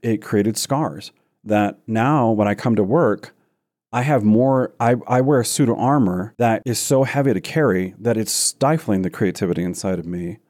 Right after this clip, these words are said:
And I would give anything to be that kid again.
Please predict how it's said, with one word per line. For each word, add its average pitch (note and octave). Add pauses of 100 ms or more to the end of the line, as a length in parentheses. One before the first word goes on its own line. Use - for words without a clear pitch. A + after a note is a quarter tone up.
(560)
And A2
I G#2+
would B2+
give D3
anything C#3+
to E2+
be F#2+
that F2+
kid E2
again. E2+